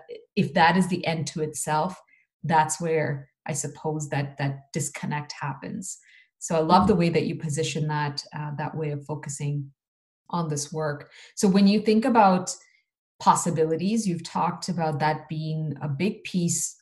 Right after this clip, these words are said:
a heart piece of even when you're bringing people on board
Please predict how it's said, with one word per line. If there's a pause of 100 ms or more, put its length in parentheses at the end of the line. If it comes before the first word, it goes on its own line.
a
heart
piece
of
even
when
you're
bringing
people
on
board